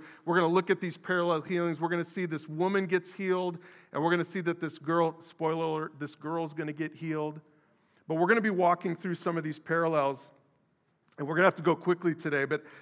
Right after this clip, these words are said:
I wanna start by reading the passage from Mark chapter five. If you have your Bibles or a Bible app, I encourage you to, to open it up and read along with me. It's, it's a story we're gonna read, and then I'm, we're gonna go back and we're gonna take a look at these parallels and the significance of these parallels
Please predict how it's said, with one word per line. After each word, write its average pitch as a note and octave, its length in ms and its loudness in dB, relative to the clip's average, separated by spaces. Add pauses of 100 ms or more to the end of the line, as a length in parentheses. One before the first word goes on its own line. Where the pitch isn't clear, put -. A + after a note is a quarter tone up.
(120)
I D#3 80 2
wanna G#3 200 4
start F#3+ 320 2
by E3 100 4
reading E3 520 0
the D3+ 80 -6
passage D3 680 -2
from C#3 180 -8
Mark C#3+ 320 -2
chapter D3 320 -2
five. D3 320 0
If D3 100 -6
you D3 80 -2
have E3+ 160 4
your D3+ 100 0
Bibles E3 520 2
or C#3 60 -2
a C3 40 -4
Bible D3+ 380 2
app, D3 240 2
I - 20 -6
encourage C#3 340 -8
you C#3+ 80 -2
to, C3 120 -4 (400)
to D3+ 100 -2
open D#3+ 300 0
it D3 100 0
up D3+ 220 4
and C3 120 -6
read D3+ 140 0
along C#3+ 300 0
with D3 240 -2
me. D3+ 100 0
It's, - 260 -6 (480)
it's E3 200 -2
a D#3+ 80 0
story G#3+ 500 8
we're G3 140 6
gonna F3 160 4
read, F3 560 2
and E3 180 0
then F3 80 6
I'm, F3 160 4
we're E3+ 140 2
gonna F3 160 6
go F3 240 6
back F#3 320 8
and E3+ 100 0
we're E3 80 0
gonna D#3+ 140 2
take F#3+ 260 0
a G3+ 60 2
look F#3 240 0
at F3 100 -2
these D3+ 220 -6
parallels D#3+ 680 0
and D3 140 -4
the C#3+ 60 -8
significance D#3 840 -4
of C#3+ 140 -8
these C#3 160 -6
parallels C#3+ 800 0